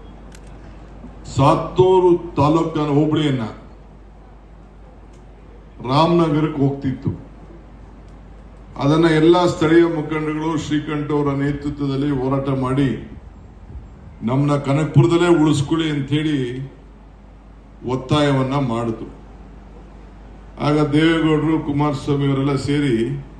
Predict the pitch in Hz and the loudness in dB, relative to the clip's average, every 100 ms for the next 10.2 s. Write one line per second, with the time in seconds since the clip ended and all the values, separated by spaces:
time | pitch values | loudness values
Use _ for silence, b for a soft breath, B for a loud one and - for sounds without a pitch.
0 | - - - - - - - 131 123 143 | -20 -20 -20 -20 -20 -20 -6 2 4 6
1 | 156 147 143 147 127 131 143 143 139 139 | 4 4 2 2 2 2 2 2 2 2
2 | 131 123 131 127 127 135 110 131 117 123 | 2 0 -2 -2 -4 -6 -6 -6 -6 -6
3 | 117 120 120 123 - 120 113 110 113 113 | -6 -6 -4 -6 -6 -6 -4 -4 -4 -6
4 | 127 104 98 104 - - - - - - | -6 -6 -8 -12 -14 -16 -18 -18 -20 -20
5 | - - - - - - - - - - | -20 -18 -20 -18 -18 -18 -18 -18 -18 -18
6 | - - - - - 160 180 180 170 165 | -18 -18 -18 -16 -2 2 4 6 4 4
7 | 175 170 170 165 160 175 175 160 156 147 | 4 6 4 4 2 2 2 0 -4 -4
8 | 143 131 110 - - - - - - - | -4 -6 -12 -14 -20 -20 -20 -20 -20 -20
9 | - - - - - - - - - - | -20 -20 -20 -20 -20 -20 -20 -20 -20 -6
10 | 143 156 | -2 -2